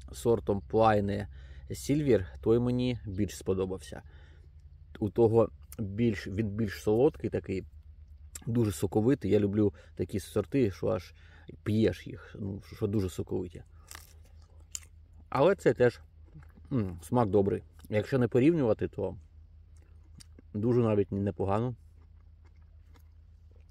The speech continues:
Кислинки немає, опушення у сорту, ну, відсутнє. Вигляд ось отакий.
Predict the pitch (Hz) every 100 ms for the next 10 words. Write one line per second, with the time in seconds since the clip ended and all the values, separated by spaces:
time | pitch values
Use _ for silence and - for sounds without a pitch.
0 | - - - - - - - - - -
1 | - 104 135 - 170 135 120 117 131 156
2 | 160 156 - - 135 123 165 156 - 117
3 | 107 104 92 - - - - - - -
4 | - - 165 - 127 110 - 98 95 -
5 | - - - 160 117 - 101 131 - -
6 | 135 131 117 113 - - - - - -
7 | - - 104 156 127 107 113 107 101 101
8 | - 90